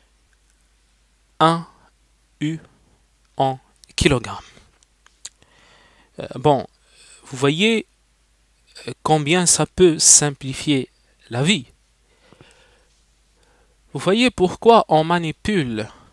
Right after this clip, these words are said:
on préfère manipuler l'unité de masse atomique, parce qu'on a des masses ici très faibles. Ça peut, ça augmente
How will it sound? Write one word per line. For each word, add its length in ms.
on 100
préfère 440
manipuler 1120
l'unité 460
de 80
masse 240
atomique, 480
parce 240
qu'on 260
a 180
des 220
masses 520
ici 400
très 180
faibles. 420
Ça 300
peut, 280
ça 240
augmente 480